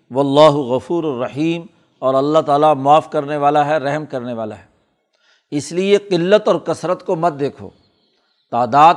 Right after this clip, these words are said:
تھوڑی ہو یا زیادہ، تم اللہ کا حکم سمجھ کر دشمن سے لڑو اور اس کو سزا دو۔ اس چکر میں مت پڑو کہ زیادہ ہوں گے تو لڑائی میں کامیابی ہوگی۔ تو جب تم قلیل تھے اس وقت تمہاری امداد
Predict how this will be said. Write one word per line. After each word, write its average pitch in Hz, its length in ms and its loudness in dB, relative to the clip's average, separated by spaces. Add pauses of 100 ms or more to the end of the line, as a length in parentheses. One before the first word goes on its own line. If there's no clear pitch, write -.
(160)
تھوڑی 170 340 -2
ہو 185 160 0
یا 175 180 0
زیادہ، 147 400 2 (540)
تم 180 100 -2 (140)
اللہ 160 260 2
کا 160 360 4
حکم 196 220 2
سمجھ 160 400 -6
کر 180 120 0
دشمن 151 460 -10
سے 165 160 -8
لڑو 175 360 0 (480)
اور 151 180 4
اس 165 180 -4
کو 180 160 -6
سزا 139 440 0
دو۔ 120 160 -4 (880)
اس 170 220 -6
چکر 180 360 -4
میں 185 100 -2
مت 180 220 -2
پڑو 180 280 0
کہ 156 160 -4
زیادہ 139 320 2
ہوں 165 340 4
گے 185 140 4
تو 190 140 -2
لڑائی 160 340 2
میں 170 120 -4 (120)
کامیابی 156 540 0
ہوگی۔ 160 320 -4 (460)
تو - 140 -12
جب 135 280 0
تم 196 160 -2
قلیل 185 420 0
تھے 208 140 2 (140)
اس 190 200 -6
وقت 208 320 -2
تمہاری 170 300 -2
امداد 151 420 0